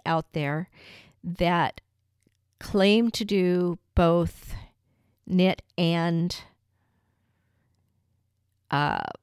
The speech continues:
crochet charts. I think that anything that does both, you have to really look at what's, where their strength is.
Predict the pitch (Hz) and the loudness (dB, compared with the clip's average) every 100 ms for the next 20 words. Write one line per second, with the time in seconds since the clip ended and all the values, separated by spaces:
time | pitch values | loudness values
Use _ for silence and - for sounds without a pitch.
0 | _ _ _ _ _ _ _ _ _ _ | _ _ _ _ _ _ _ _ _ _
1 | - 202 196 - 170 151 165 175 _ - | -4 2 2 2 -2 -2 -4 -8 _ -4
2 | 196 175 190 - - - - _ _ _ | 0 0 0 -8 -12 -12 -16 _ _ _
3 | _ _ _ _ _ _ 180 170 - 214 | _ _ _ _ _ _ -2 -2 -2 0
4 | 214 - - 196 160 151 - _ _ _ | 0 -2 -2 0 0 -2 -8 _ _ _
5 | _ _ _ _ 202 214 214 - 196 190 | _ _ _ _ 0 0 0 -2 -2 -2
6 | 180 170 156 - 170 160 - _ - 160 | -2 -2 -4 -2 -2 -2 -6 _ 0 2
7 | 175 202 - 202 185 180 - 185 180 185 | 2 -2 -4 -4 -2 -4 -6 -6 -2 -2
8 | 180 180 180 - 165 147 - - 175 165 | 0 0 -2 -2 -2 -2 -6 -6 -2 -2
9 | - - - - _ _ - - 185 202 | -4 -6 -8 -10 _ _ -20 -8 2 2
10 | 190 175 - - 180 160 170 - 214 269 | 4 2 0 -2 0 0 0 -2 0 0
11 | 320 - - | -4 -8 -12